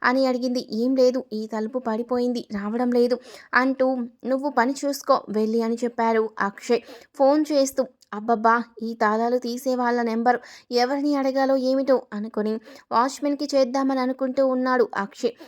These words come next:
వాచ్మెన్ ఫోన్ తీసి, "ఏంటి సార్?" అని అడిగాడు. "డోర్ లాక్ పడిపోయింది." "అదే, లాక్ పడిపోయిన డోర్లు తీసేవాళ్ళు ఎక్కడుంటారు? కాస్త తెలిస్తే నెంబర్ చెప్పు" అని అంటున్నాడు అక్షయ్. "నేను చూసి చెబుతాను బాబు, నాకు తెలీదు, అడిగి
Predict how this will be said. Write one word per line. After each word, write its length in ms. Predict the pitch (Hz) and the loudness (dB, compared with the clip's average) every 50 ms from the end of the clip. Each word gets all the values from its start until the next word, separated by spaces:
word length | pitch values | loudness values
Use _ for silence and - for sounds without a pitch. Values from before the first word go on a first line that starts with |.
| - _ - | -20 _ -6
వాచ్మెన్ 460 | - 208 214 220 - - 226 226 233 | -4 -4 -4 -4 -6 -6 -4 -4 -4
ఫోన్ 280 | 226 233 226 233 240 240 | -4 -4 -4 -4 -4 -4
తీసి, 340 | 247 240 233 - 240 - - - | -4 -6 -6 -6 -8 -8 -6 -6
"ఏంటి 280 | 220 226 254 269 294 | -4 -4 -2 -4 -4
సార్?" 240 | 277 285 269 262 262 | -4 -2 -2 0 0
అని 200 | 262 254 254 254 | 0 0 0 0
అడిగాడు. 360 | 247 247 254 247 254 254 240 240 - - - - _ - 233 | -2 -2 0 2 2 2 2 0 -6 -14 -20 -20 _ -2 2
"డోర్ 260 | 254 262 277 294 277 | 4 6 6 4 4
లాక్ 260 | 262 240 233 240 262 - _ | 2 0 0 0 -2 -4 _
పడిపోయింది." 600 | 277 269 277 269 269 269 262 262 262 254 233 - _ 202 | -2 -2 0 0 0 0 0 0 0 -2 -2 -4 _ -8
"అదే, 300 | 202 202 214 240 240 - - 202 | -4 0 2 2 2 0 -2 -6
లాక్ 300 | 202 208 202 208 233 233 _ | -6 -4 -4 -6 -6 -4 _
పడిపోయిన 420 | 247 240 233 240 247 240 240 240 240 | -2 -2 0 0 -2 -2 -2 -2 0
డోర్లు 320 | 233 226 233 233 247 247 | 2 2 2 2 0 -4
తీసేవాళ్ళు 800 | 247 - 214 233 240 - - 262 247 247 240 240 240 240 240 254 - _ _ _ _ - | -8 -8 -8 -8 -8 -6 -4 -4 -2 0 0 0 2 0 0 -2 -6 _ _ _ _ -6
ఎక్కడుంటారు? 800 | 233 240 233 - - 302 302 302 294 277 277 277 269 262 254 262 - - - _ _ - | -4 -4 -2 0 0 2 2 2 2 2 4 4 4 4 2 0 -2 -10 -20 _ _ 0
కాస్త 260 | 294 302 302 - 320 | 0 0 0 -2 -2
తెలిస్తే 480 | - 262 247 254 285 277 - 294 285 | 0 2 2 0 -2 -4 -6 -4 -4
నెంబర్ 340 | 269 247 233 240 254 294 294 294 302 | -2 -2 -2 0 0 -2 -2 -2 -2
చెప్పు" 200 | 285 277 - 269 | -4 -2 -2 -4
అని 300 | 262 262 254 254 254 247 | -4 -2 -2 -2 -2 -2
అంటున్నాడు 560 | 247 254 254 262 247 254 247 247 240 240 240 - - | -2 -2 -2 -2 -2 0 0 0 0 -2 -2 -4 -8
అక్షయ్. 340 | 214 214 - - - 240 247 - - - - _ _ | -8 -8 -6 -4 -2 -2 -2 -4 -10 -20 -20 _ _
"నేను 140 | 269 294 302 | -4 -4 -4
చూసి 340 | 302 294 277 - 294 302 320 | -2 -2 -2 -2 -2 -4 -2
చెబుతాను 460 | 302 285 262 262 269 302 294 294 302 | -2 -2 -2 0 -2 -2 0 0 0
బాబు, 380 | 277 285 269 254 247 254 254 247 - 220 | 2 2 2 2 2 0 -2 -2 -6 -6
నాకు 300 | 214 214 208 233 240 269 | -6 -6 -6 -6 -6 -4
తెలీదు, 440 | 269 247 240 254 262 262 269 226 - _ | -2 -2 -2 -2 -2 -2 -4 -6 -6 _
అడిగి 340 | 208 208 214 220 220 - 247 | -10 -8 -8 -8 -6 -6 -6